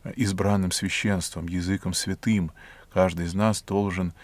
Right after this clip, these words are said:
иметь и великое сострадание ради духовной пользы, и, находясь с ближними, стараться ради их духовной пользы, а, м, понимать их, просвещать их, послужить им.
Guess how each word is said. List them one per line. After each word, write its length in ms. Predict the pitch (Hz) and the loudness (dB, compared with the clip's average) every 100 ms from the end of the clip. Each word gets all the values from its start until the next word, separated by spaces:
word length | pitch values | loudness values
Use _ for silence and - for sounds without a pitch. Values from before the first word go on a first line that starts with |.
| - - | -14 -4
иметь 360 | 131 196 196 | 2 2 2
и 80 | 98 | 0
великое 340 | 92 127 107 | 0 0 -2
сострадание 680 | - - - 87 90 104 90 | -6 -8 -4 -2 2 2 2
ради 200 | 87 80 | 0 -2
духовной 460 | 82 - 95 85 85 | -6 -2 0 0 -4
пользы, 520 | - 104 90 78 78 - - - - - | 0 2 2 -2 -8 -12 -20 -20 -20 -6
и, 280 | 90 85 80 - | -2 0 -2 -6
находясь 420 | 92 87 87 80 - | -6 -4 0 0 -2
с 80 | |
ближними, 640 | 87 87 123 104 90 80 78 - - - | -2 0 2 2 0 0 -4 -10 -20 -20
стараться 560 | - 87 90 82 82 | -10 -2 0 0 0
ради 300 | 85 82 85 | 0 0 -2
их 360 | 82 - 87 - | -6 -2 -4 -4
духовной 460 | - 87 95 87 82 | -10 -4 -2 -2 -6
пользы, 560 | - 104 117 90 85 80 - - - - | -4 -2 0 -2 -6 -8 -16 -20 -16 -10
а, 140 | 85 - | -10 -8
м, 420 | 90 87 85 87 - | -6 -4 -4 -6 -6
понимать 540 | - 82 80 95 127 - | -4 -2 0 0 0 -2
их, 300 | 98 87 - - | -4 -4 -10 -12
просвещать 760 | - - - - - 101 113 - | -10 -8 -8 -8 -2 2 2 0
их, 180 | - - | -8 -6
послужить 640 | - - 87 87 101 - | -8 -4 -2 0 0 -2
им. 300 | - 80 | -4 -4